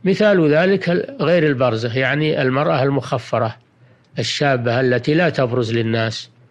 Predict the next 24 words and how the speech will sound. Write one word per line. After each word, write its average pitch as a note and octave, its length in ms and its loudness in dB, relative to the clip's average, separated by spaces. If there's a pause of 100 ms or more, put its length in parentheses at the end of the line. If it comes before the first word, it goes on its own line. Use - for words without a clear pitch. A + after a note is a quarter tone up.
(460)
و-، E3 40 -2
وصار D#3 560 2
لها C#3 240 2
دعوى، A#2 480 0 (1000)
فإنه F#3 540 2
لا F3+ 180 4
ي-، C#3 720 0
لا F3+ 200 2
ي-، C#3+ 500 0
يستدعي C3+ 680 0
الأمر C#3 380 0
حضورها، A#2+ 760 -2 (400)
بل F3+ 280 0
توكل D#3+ 520 0
من D#3+ 320 -2 (140)
يخاصم C#3 560 0
عنها، A2 420 -2 (600)
وإذا F#3 340 4
احتيج F3 400 0
إلى D3 400 2
يمينها C#3 580 2
يرسل E3+ 440 2
القاضي C3+ 540 0
من D3 240 0